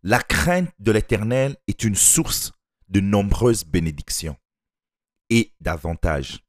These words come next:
C'est le commencement de la sagesse qui mène à une raison saine. Dans les livres de Psaume cent onze au verset dix, il écrit, il est écrit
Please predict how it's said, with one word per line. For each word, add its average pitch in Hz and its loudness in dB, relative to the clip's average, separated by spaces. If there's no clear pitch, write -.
C'est - 6
le 120 10
commencement 135 6
de 113 2
la 92 4
sagesse 87 -2
qui 120 -2
mène 117 0
à 101 0
une 107 4
raison 95 -4
saine. 71 0
Dans 120 2
les 120 2
livres 135 2
de 98 2
Psaume 117 0
cent - 0
onze 107 2
au 92 0
verset 90 -2
dix, 104 -4
il 87 -4
écrit, 110 -4
il 92 0
est - -2
écrit 147 -6